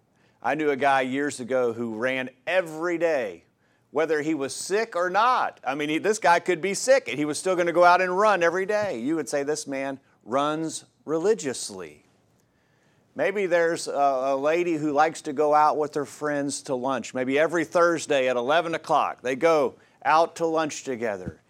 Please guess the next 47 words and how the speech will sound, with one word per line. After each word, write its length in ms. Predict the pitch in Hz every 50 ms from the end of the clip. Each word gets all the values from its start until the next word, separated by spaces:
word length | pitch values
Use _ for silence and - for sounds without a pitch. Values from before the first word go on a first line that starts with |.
| _ _ _ _ _
And 80 | - 156
you'd 140 | 190 190 -
say 140 | - 170
that 240 | 165 170 165 147 127
group 200 | 147 170 165 165
of 140 | 160 147 127
ladies, 400 | 147 165 170 170 180 170 160 -
they 160 | 170 165 156
go 220 | 139 151 160 175 175
to 80 | 175
lunch 340 | 160 160 170 185 190 - - - _ _ _
religiously. 880 | - 185 208 208 226 247 285 285 214 226 202 151 - - 117 107 87 87
They 180 | 104 139 151 143
do 200 | 139 175 185 190
it 140 | 185 - - -
regularly 600 | 147 175 208 233 233 262 226 196 170 151 151 147
and 80 | 139
consistently. 720 | - 165 156 - - - 220 254 - - 180 123 147 143 139
They're 160 | 147 147 147
devoted 520 | 165 156 139 165 175 214 240 220 180 135
to 80 | 131 123
meeting 380 | 123 139 156 180 208 214 202
to 80 | 180 170
get, 260 | 156 175 170 147 -
and 260 | 139 151 156 156 151
going 260 | 139 170 160 175 175 170
to 100 | 208 196
lunch. 380 | 202 220 262 277 240 165 - -
They 100 | 123 131
do 140 | 143 170
it 80 | 190 -
religiously. 920 | 98 170 185 185 196 240 294 269 262 185 151 - - 101 101 92 73 80 _ _ _ _ _ _ _ _ _ _ _ _ _ - _ _ _ _ _ _
Maybe 220 | - 123 151 170 165
there's 200 | 165 165 - -
the 100 | 147 147
guy 340 | 135 156 160 170 175 175 170
in 60 | 170
the 80 | 165
neighborhood 600 | 160 170 175 196 185 151 143 139 131 127 120 113 110
who 120 | 117 113
maybe 260 | 120 156 190 170 175
has 340 | 160 170 165 170 170 151 123
the 140 | 120 135 135
yard 320 | 147 170 180 202 202 196
of 60 | 196 190
the 60 | 190
month, 540 | 202 226 240 196 127 107 - - - -